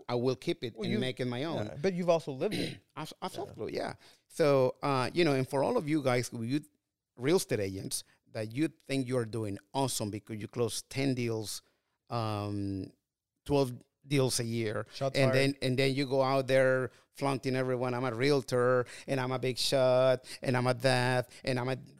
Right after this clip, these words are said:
Speaker 1: whatever, whatever it is. You know, f-, if you closing, if you are closing ten, twelve deals a year, you need to fuck, fucking do something else. You gotta do something else, because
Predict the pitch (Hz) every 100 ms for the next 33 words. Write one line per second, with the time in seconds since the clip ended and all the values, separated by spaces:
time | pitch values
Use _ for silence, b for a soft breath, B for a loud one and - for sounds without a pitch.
0 | - 147 143 190 208 190 135 104 101 139
1 | 170 190 190 147 131 107 - b - 156
2 | 131 - _ _ - 139 139 - 214 214
3 | 160 117 - _ _ _ _ _ _ _
4 | 170 139 185 254 160 - 202 127 110 147
5 | 135 143 143 131 143 - 123 139 170 -
6 | _ _ _ _ _ _ _ _ 151 151
7 | - - - _ _ _ _ _ - 117
8 | 120 131 110 107 98 - - - _ _
9 | _ _ _ _ _ _ _ 143 202 170
10 | 123 110 101 110 - 123 117 120 95 90
11 | - B B B 135 143 120 -